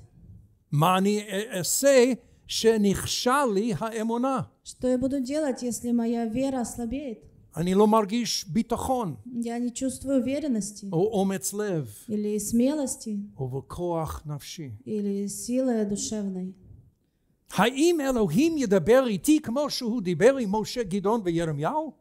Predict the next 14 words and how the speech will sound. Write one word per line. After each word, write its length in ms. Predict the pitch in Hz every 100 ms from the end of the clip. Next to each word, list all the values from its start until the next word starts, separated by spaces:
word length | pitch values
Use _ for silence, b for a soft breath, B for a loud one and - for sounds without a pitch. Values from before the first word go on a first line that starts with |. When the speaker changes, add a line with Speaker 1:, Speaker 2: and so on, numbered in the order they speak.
| -
Speaker 2:
Может 400 | 247 277 302 294
ли 80 | 285
Господь 380 | 269 262 294
говорить 400 | 269 262 262 262
со 120 | - 262
мной, 200 | 247 247
как 220 | 247 -
он 140 | 233
говорил 340 | 233 226 226 233
с 120 | -
Моисеем, 560 | 226 220 208 254 254 226
Гедеоном 640 | 220 202 202 233 240 220
и 40 |
Иеремией? 600 | 202 196 196 220 311 339